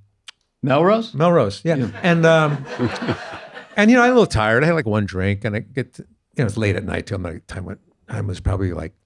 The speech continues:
Speaker 1: Midnight?
Speaker 2: midnight, you know, midnight. And, uh, and I'm telling you, I, you know, I, I've been in this town for a long time, but, and I usually carry a little, uh,
Speaker 1: Cash.
Speaker 2: cash, you know, in my car. But I'm telling you, this was a little,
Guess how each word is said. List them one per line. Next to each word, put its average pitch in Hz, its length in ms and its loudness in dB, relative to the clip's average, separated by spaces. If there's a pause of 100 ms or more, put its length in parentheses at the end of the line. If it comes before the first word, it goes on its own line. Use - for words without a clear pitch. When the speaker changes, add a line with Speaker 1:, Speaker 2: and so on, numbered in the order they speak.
(800)
Speaker 1:
Midnight? 143 420 0
Speaker 2:
midnight, 104 420 -2 (220)
you 110 60 -6
know, 110 80 0
midnight. 113 400 0
And, 110 300 2
uh, - 1700 -4 (120)
and 160 160 2
I'm 170 80 0
telling 202 360 4
you, 127 220 4
I, 131 180 0 (100)
you 165 160 2
know, 143 160 2 (100)
I, 190 320 2
I've 196 240 0
been 123 180 2
in 107 100 2
this 110 140 2
town 104 260 0
for 107 100 -2
a - 20 0
long 98 260 0
time, 113 420 -2 (300)
but, 120 200 0
and 120 120 4
I 117 60 4
usually 127 360 2
carry 107 260 2
a - 20 -2
little, 95 300 -6
uh, 76 160 -12 (520)
Speaker 1:
Cash. - 380 -4 (120)
Speaker 2:
cash, 104 400 -2 (160)
you 107 100 0
know, 101 160 6
in 98 80 4
my 95 160 2
car. 101 300 2 (1400)
But 131 120 2
I'm 131 100 0
telling 165 240 4
you, 123 100 4
this 147 220 0
was 104 120 0
a 117 80 0
little, 113 460 2